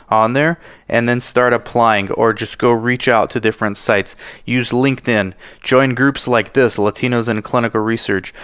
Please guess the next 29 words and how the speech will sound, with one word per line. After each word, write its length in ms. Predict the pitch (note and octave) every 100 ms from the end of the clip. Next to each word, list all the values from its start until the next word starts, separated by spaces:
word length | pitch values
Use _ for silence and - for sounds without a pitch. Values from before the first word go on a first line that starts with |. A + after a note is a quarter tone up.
| -
Join 300 | - B2+ C3
groups 300 | A#2+ C3 -
like 120 | B2+ A#2
my 160 | G#2
Patreon 640 | - - C#3+ C3+ C3 A2 G#2
channel, 380 | - G#2+ G#2
where 100 | G#2
it's 120 | G#2 G#2+
a 60 |
monthly 380 | G#2+ A#2 A#2+ A#2+
mastermind 720 | G#2 A2 A#2+ - G#2+ G#2 G2+ G2
where 80 |
you 120 | G2+ G#2
get 200 | A#2+ -
to 120 | A#2+
meet 240 | A#2+ -
other 240 | A2 A2 A2
people 300 | A#2+ A2+ A2+
from 160 | G#2+
the 100 | G#2
life 300 | G2+ G#2+ G#2+
sciences 480 | - A2 G#2+ G#2+ G2+
industry. 400 | G2+ G2+ - G2+
We 140 | G2+ G2
do 180 | A2
a 40 | G#2
monthly 400 | G#2+ A2+ - G#2+
Zoom 340 | G2 A2 A#2
call 460 | A2+ - F#2+ F#2